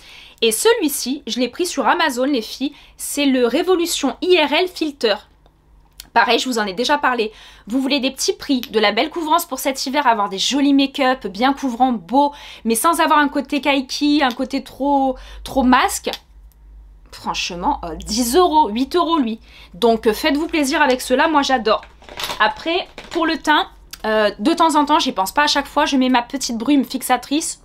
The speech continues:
Prenez les nyx, pareil, je l'ai pris sur Amazon parce que j'ai plus de boutique nyx à côté de chez moi. Et franchement, c'est la Radiance Finish, Fini Éclat.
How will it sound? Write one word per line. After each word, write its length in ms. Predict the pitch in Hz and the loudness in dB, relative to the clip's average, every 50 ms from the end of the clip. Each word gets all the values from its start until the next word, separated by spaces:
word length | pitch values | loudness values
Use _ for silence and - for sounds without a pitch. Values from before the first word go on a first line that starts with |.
| - | -16
Prenez 220 | - - 320 302 330 | -8 -2 -2 0 0
les 100 | 320 302 | 2 2
nyx, 400 | 285 302 302 - - - - - - | 2 0 0 -2 -6 -10 -8 -2 0
pareil, 260 | 262 254 247 254 262 | 2 2 2 0 -2
je 40 | 254 | -4
l'ai 60 | 247 | -6
pris 140 | 247 - 233 | -6 -6 -6
sur 140 | - 240 | -4 -2
Amazon 400 | 240 247 240 233 220 254 277 294 294 - - - - - - - | 0 0 0 0 -2 -2 -4 -4 -4 -8 -16 -20 -20 -18 -12 -8
parce 140 | 220 214 | -8 -6
que 80 | - 226 | -4 -4
j'ai 100 | 214 220 | -4 -4
plus 140 | 220 - 233 | -4 -6 -6
de 40 | 202 | -6
boutique 320 | 220 220 - 220 - - | -6 -6 -6 -8 -4 -4
nyx 220 | 233 226 214 - 208 | -4 -4 -4 -4 -6
à 40 | 190 | -6
côté 200 | - 196 - 202 | -4 -4 -6 -4
de 60 | - | -4
chez 140 | - - 190 | -4 -4 -4
moi. 240 | 196 202 240 294 - - - - - - | 0 0 0 0 -2 -8 -20 -18 -8 -4
Et 120 | - 240 | -2 -2
franchement, 640 | 233 - - 302 302 - - 277 277 302 320 339 - | -2 2 0 2 2 2 0 0 2 2 2 2 0
c'est 180 | - - - 247 | -4 -4 -2 0
la 160 | 240 240 226 | 2 2 2
Radiance 460 | 220 277 294 254 254 330 - - - | 4 2 0 2 0 -2 -2 -2 -4
Finish, 480 | - - 294 294 285 302 349 330 - - | -4 -2 2 2 2 4 2 0 -2 -2
Fini 260 | - 277 277 294 302 | 2 4 4 4 4
Éclat. 360 | 277 277 - 233 214 202 - | 2 2 4 4 4 4 2